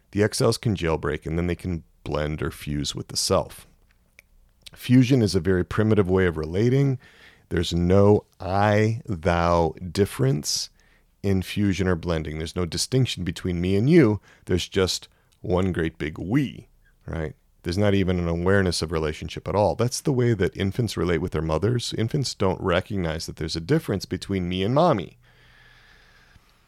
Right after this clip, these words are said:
When that happens with an exile, we experience the raw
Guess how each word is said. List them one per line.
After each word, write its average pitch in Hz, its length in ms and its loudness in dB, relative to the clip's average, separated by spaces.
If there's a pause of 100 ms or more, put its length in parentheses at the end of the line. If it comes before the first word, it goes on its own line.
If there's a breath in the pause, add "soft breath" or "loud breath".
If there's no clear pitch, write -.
(440 soft breath)
When 131 320 4
that 143 200 4
happens 110 600 2
with 85 140 -2
an 95 80 0
exile, 90 720 0
we 113 240 -2
experience 90 800 -4 (100)
the 92 140 -2
raw 90 760 2